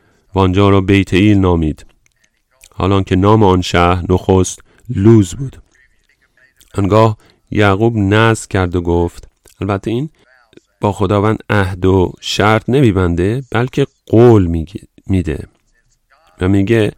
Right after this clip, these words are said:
«چون خدا با من است و چون مرا در این راه که می‌روم محافظت می‌کند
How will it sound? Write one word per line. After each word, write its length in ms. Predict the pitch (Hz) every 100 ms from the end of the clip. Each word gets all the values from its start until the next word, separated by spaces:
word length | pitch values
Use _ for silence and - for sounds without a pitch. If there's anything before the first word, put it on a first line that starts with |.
| _ _ _ _ _ _ _
«چون 380 | - 131 151 135
خدا 500 | - 98 95 98 90
با 260 | 87 95
من 240 | 90 87 76
است 520 | 71 - - - _ _ _ _ _ _ _ _ _
و 100 | 98
چون 380 | - - 135 135
مرا 440 | 120 113 110 107 101
در 160 | 101
این 200 | 101 101
راه 280 | 101 98 85
که 120 | - 98
می‌روم 440 | 95 87 87 87
محافظت 760 | 92 95 87 - 80 87 -
می‌کند 520 | - - - - -